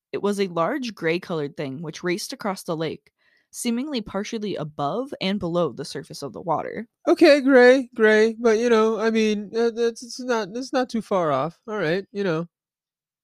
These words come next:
Speaker 1: It's very Nessie-esque.
Speaker 2: Very, very Nessie-esque, yeah.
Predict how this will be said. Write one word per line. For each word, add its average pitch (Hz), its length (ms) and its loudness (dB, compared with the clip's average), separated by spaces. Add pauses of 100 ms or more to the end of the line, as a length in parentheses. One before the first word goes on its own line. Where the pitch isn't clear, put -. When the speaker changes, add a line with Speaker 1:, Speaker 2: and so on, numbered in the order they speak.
(300)
Speaker 1:
It's 202 140 -12
very 214 260 -8
Nessie-esque. - 960 -12
Speaker 2:
Very, 185 240 -8
very 196 240 -4
Nessie-esque, 160 800 -6
yeah. 135 220 -6